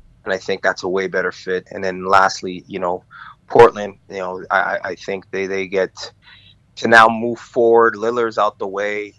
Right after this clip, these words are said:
you know, eleven years there. I think he did what he had to do. I think it was time to move on. I think they have a good nucleus of young guards, and I think Aiden, w-, you know, will fit in well with that nucleus. Um, you know, obviously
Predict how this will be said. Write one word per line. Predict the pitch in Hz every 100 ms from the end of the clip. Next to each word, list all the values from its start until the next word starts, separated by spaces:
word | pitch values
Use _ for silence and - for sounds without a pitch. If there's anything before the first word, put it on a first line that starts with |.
| _
you |
know, | 98 98 98 95 - 87 87 -
eleven | 92 104 104
years | 104 104 107 104
there. | 101 101
I |
think | 98 101
he | -
did | 98 98 -
what | 95
he | 95
had | 92 90
to | 90
do. | 90 95
I | 92
think | 95 92
it |
was | 87 -
time | - 92 95
to | 98
move | 95 90
on. | 95 101 104 _ - - _
I | 95
think | 101 - -
they | 101
have | 85 92 92
a | 92
good | 90 101 90
nucleus | 90 98 101 98 98 -
of | 92
young | 87 95 101 98
guards, | 98 98 107 107 -
and | 98 92
I |
think | 90 98 92
Aiden, | 95 98 95 95 _
w-, | - -
you | 107
know, | 92 92 - - - -
will |
fit | - 117 104
in | 101
well | 101 98 101
with | 101 - - 92
that | 98 95
nucleus. | 95 98 110 104 107 - - -
Um, | 90 90 87 87 92
you | 87
know, | 90
obviously | 92 92 92 98 95